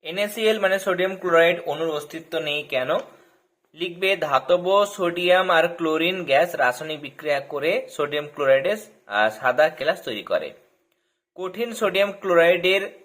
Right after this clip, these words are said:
চোখে দেখার মতো যে কোনো নমুনার মধ্যে বহু কোটি সোডিয়াম আয়ন মানে এনএ প্লাস আয়ন এবং সমান সংখ্যক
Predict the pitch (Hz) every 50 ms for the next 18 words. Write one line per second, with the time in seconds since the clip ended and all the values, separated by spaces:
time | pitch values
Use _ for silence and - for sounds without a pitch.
0 | _ _ - - 180 175 175 - 220 214 196 180 160 156 - - 180 175 175 165
1 | 165 165 170 160 156 143 147 156 160 - 180 180 175 160 147 143 147 147 151 151
2 | 147 143 139 135 - 175 160 131 127 151 156 160 196 233 220 - - 190 185 180
3 | - 214 220 226 220 - - 151 139 123 143 147 - 127 123 120 127 147 170 196
4 | 220 - _ _ _ - 123 123 120 123 135 139 135 139 143 139 139 135 - -
5 | - 120 123 143 160 160 131 131 131 135 135 - - 165 180 196 202 202 - 190
6 | 175 170 170 - 196 190 190 -